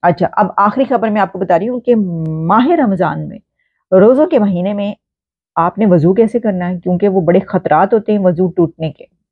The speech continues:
बहुत सी चीज़ों से टूट जाता है इसमें, बड़े नाजुक। वो कहते हैं कि नाजुक है बहुत काम, आफाक की इस कारगहे शीशा गरी का, है जी, ले सांस भी आहिस्ता, कि नाजुक है बहुत काम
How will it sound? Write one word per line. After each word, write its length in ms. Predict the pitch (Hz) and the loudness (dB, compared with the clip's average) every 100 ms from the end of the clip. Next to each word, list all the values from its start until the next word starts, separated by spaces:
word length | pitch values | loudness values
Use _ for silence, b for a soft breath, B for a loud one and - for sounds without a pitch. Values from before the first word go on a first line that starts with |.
| - | -2
बहुत 220 | 160 262 | 2 2
सी 80 | 262 | 0
चीज़ों 260 | 196 175 175 | -4 -2 -2
से 120 | 202 | -2
टूट 240 | 190 165 156 | 0 0 2
जाता 260 | 156 151 | 0 0
है 40 | - | -6
इसमें, 300 | - _ - _ _ _ _ | -8 _ -20 _ _ _ _
बड़े 140 | 196 233 | 2 2
नाजुक। 480 | 175 165 165 165 - b b b | 2 2 0 -2 -6 b b b
वो 80 | 175 | -2
कहते 260 | 196 190 226 | 0 2 0
हैं 200 | 233 220 | 0 0
कि 180 | 220 190 - _ _ | 0 0 -6 _ _
नाजुक 520 | 165 180 180 196 233 240 | 0 4 4 2 0 0
है 60 | |
बहुत 300 | 175 180 190 | 0 2 0
काम, 360 | - 175 208 277 _ _ - | 0 0 0 -2 _ _ 0
आफाक 480 | - - 170 185 - | 0 0 0 0 0
की 120 | 208 | -2
इस 140 | 202 - | -2 -2
कारगहे 520 | 170 165 160 180 196 | 0 2 2 2 0
शीशा 400 | - 170 - 175 | -2 -6 0 0
गरी 240 | 156 156 | 0 0
का, 220 | 165 - - _ _ _ _ _ _ - | 0 -4 -8 _ _ _ _ _ _ 0
है 100 | 196 | 2
जी, 220 | 254 254 b b b | 2 0 b b b
ले 200 | 185 226 | 4 4
सांस 420 | 262 240 214 254 - | 4 -2 -4 -4 -4
भी 140 | 262 - | -6 -2
आहिस्ता, 560 | 180 - 247 _ 214 208 b b b b | -2 -2 -8 _ -4 -4 b b b b
कि 80 | 233 | 4
नाजुक 560 | 196 190 185 254 262 269 | 4 4 4 2 0 0
है 60 | |
बहुत 320 | 185 160 247 - | 0 0 0 0
काम 300 | 170 147 | -2 -2